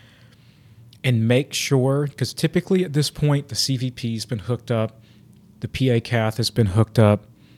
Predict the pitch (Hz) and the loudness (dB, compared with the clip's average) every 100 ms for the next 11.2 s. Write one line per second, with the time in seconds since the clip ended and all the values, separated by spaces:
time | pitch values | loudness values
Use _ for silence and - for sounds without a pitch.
0 | - - - - - - - 123 120 147 | -20 -20 -20 -20 -20 -20 -4 -2 2 4
1 | 160 156 151 - 147 139 120 110 110 113 | 6 6 4 4 4 2 2 2 4 4
2 | 113 - - - - _ 110 123 113 110 | 2 -2 -16 -20 -20 _ 0 2 2 0
3 | 107 120 180 165 160 156 160 208 220 - | 0 0 0 0 2 4 4 4 0 -2
4 | - - - 110 107 120 123 147 - 156 | -20 -20 -12 -2 0 2 4 2 2 0
5 | 143 151 - 160 160 123 101 104 - 101 | 0 -2 -2 -2 0 -2 -4 -6 -4 0
6 | 107 123 - 123 104 101 113 117 151 131 | 0 -2 -2 -2 0 0 -2 0 2 2
7 | 127 104 - - 110 127 117 98 - 120 | 0 -4 -8 -6 -4 -4 -4 -6 -6 0
8 | 135 170 175 - - - _ 123 127 117 | 2 2 0 -6 -16 -20 _ -2 0 0
9 | 104 104 120 160 147 151 147 147 135 - | 0 -2 0 0 2 2 2 0 -2 -6
10 | - 139 139 139 127 123 - 123 113 104 | 2 4 4 2 2 0 0 2 2 0
11 | 120 110 | 0 -2